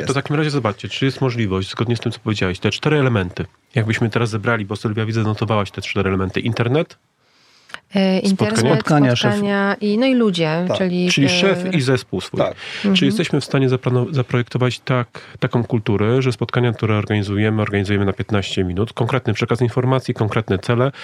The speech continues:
Speaker 2: nie piętnaście tematów, po dwa, trzy tematy na każdym spotkaniu?
Speaker 3: Tak, wprowadzenie standardów, no, taką, y, oczywistą, e, regułą powinno być oddzielanie spotkań informacyjnych od spotkań,
Speaker 2: O.
Speaker 3: które mają na celu rozwiązywanie problemów. E, najczęściej się to łączy, czyli spotykamy się, dowiadujemy się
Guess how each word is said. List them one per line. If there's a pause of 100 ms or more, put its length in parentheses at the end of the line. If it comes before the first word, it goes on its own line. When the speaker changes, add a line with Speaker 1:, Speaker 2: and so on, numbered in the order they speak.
(220)
Speaker 2:
nie
piętnaście
tematów,
po
dwa,
trzy
tematy
na
każdym
spotkaniu?
Speaker 3:
Tak,
wprowadzenie
standardów,
no,
taką, (420)
y,
oczywistą,
e,
regułą
powinno
być
oddzielanie
spotkań
informacyjnych
od
spotkań, (240)
Speaker 2:
O. (180)
Speaker 3:
które
mają
na
celu
rozwiązywanie
problemów.
E,
najczęściej
się
to
łączy,
czyli
spotykamy
się,
dowiadujemy
się